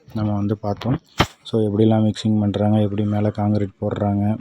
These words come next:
யா-, எல்லாமே நம்ம வந்து கிளியரா பார்த்தோம். So,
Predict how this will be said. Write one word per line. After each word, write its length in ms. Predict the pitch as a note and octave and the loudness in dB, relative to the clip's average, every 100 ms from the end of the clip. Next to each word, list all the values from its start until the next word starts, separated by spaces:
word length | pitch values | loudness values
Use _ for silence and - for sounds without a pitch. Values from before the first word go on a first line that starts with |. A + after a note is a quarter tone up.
| - - - A2 | -8 -14 -10 -6
யா-, 520 | G#2 G2+ G2 G2 G2 | -4 -4 -4 -4 -6
எல்லாமே 300 | G2 G2+ G#2 | -4 -2 0
நம்ம 220 | G#2 G2+ | 2 0
வந்து 220 | G2 G2 G2+ | -2 -4 -4
கிளியரா 300 | - G2+ G#2 G2 | -2 -2 -2 -4
பார்த்தோம். 340 | G2+ F#2+ A2+ C#3 - - - _ | -6 -4 -4 -4 -8 -20 -20 _
So, 80 | - | -10